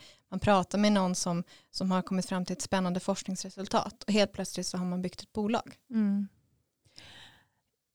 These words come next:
Speaker 2: Jag tänkte prata lite om det här med investeringar.
Speaker 1: Mm.
Speaker 2: Eh, vi fokuserar ju på Entreprenörsskolan väldigt mycket på investeringsmöjligheter för nystartade företag, eh, både kring via metoder som kan användas,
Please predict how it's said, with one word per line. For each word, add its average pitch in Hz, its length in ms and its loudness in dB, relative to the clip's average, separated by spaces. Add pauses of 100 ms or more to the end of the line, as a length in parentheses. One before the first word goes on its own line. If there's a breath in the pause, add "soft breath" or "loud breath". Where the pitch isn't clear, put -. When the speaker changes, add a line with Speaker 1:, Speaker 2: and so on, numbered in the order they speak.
(140)
Speaker 2:
Jag 254 120 2
tänkte 277 220 6
prata 247 280 4
lite 202 300 2
om 190 140 0
det 175 60 -2
här 185 180 -4
med 175 120 -4
investeringar. 208 1120 2
Speaker 1:
Mm. 330 140 2 (920)
Speaker 2:
Eh, 202 400 6
vi 269 280 4
fokuserar 190 580 4
ju 190 120 6
på - 120 0
Entreprenörsskolan 202 760 4
väldigt 202 220 6
mycket 247 280 6
på 196 80 2
investeringsmöjligheter 190 1200 0
för 196 140 -4
nystartade 185 720 0
företag, 185 960 2
eh, 190 240 0
både 202 760 6 (200)
kring 190 280 -2
via 190 260 2
metoder 254 500 4
som 247 180 2
kan 247 140 4
användas, 208 640 2